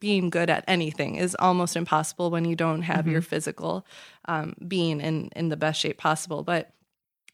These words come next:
Speaker 1: my parents to this day don't know that we did that for that same reason, right? Of that stigma of, "What do you mean you, you, that we did it this way? We got through it. You,
Speaker 2: Mm-hmm.
Speaker 1: you, this is, it's almost like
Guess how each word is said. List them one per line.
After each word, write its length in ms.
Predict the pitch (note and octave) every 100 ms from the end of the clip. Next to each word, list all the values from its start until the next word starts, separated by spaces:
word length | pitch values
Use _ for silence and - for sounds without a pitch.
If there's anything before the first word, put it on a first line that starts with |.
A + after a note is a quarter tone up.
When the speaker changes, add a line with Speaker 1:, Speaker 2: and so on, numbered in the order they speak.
| -
Speaker 1:
my 140 | G3
parents 260 | G3+ A#3+ A#3+
to 80 | -
this 140 | B3
day 160 | - A3+
don't 240 | G3+ G#3
know 320 | G#3+ A#3+ B3+ -
that 140 | - -
we 120 | F3
did 220 | D#3+ F3
that 220 | - - -
for 140 | A#3
that 220 | A3+ G#3+
same 380 | - G3+ F#3+ F#3
reason, 420 | F3 C4+ D4+ E3+ D#3
right? 220 | E3 F#3+
Of 140 | F3+
that 240 | F3+ E3+ -
stigma 540 | - - G#3+ G3 F3 E3
of, 380 | F3 E3 E3 - - - - - - -
"What 240 | G3 G#3
do 60 | G#3+
you 140 | G#3+
mean 420 | G3+ G#3+ A#3 F3+ F3
you, 240 | F3+ E3+ - -
you, 200 | - G3+
that 320 | - G#3+ B3 A3+
we 180 | C#4+ D4+
did 240 | B3 A3
it 240 | F#3+ F#3+
this 220 | - F3 -
way? 120 | E3
We 320 | G3+ C4+ A#3+
got 300 | G3 F3 F#3
through 240 | E3+ E3+
it. 240 | G3+ A#3+ -
You, 280 | A3 B3 D#4+
Speaker 2:
Mm-hmm. 120 | -
Speaker 1:
you, 160 | A3+ -
this 300 | - C4+ C4+
is, 100 | B3+
it's 140 | B3 C#4
almost 340 | C#4 C#4+ C#4
like 500 | A#3+ G#3+ G#3 - -